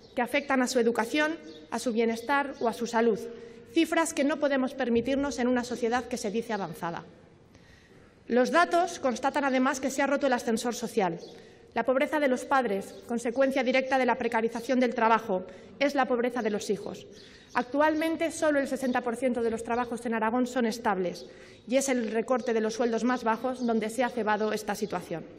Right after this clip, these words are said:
No podemos olvidar, además, que el futuro y la dignidad de los trabajadores de hoy serán el futuro y dignidad de las pensiones del mañana.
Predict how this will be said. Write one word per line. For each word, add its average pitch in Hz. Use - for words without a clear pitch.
No 277
podemos 311
olvidar, 285
además, 269
que 269
el 247
futuro 294
y -
la 277
dignidad 254
de 262
los 233
trabajadores 240
de 233
hoy 247
serán 269
el 277
futuro 269
y 269
dignidad 240
de 247
las 233
pensiones 226
del 226
mañana. 208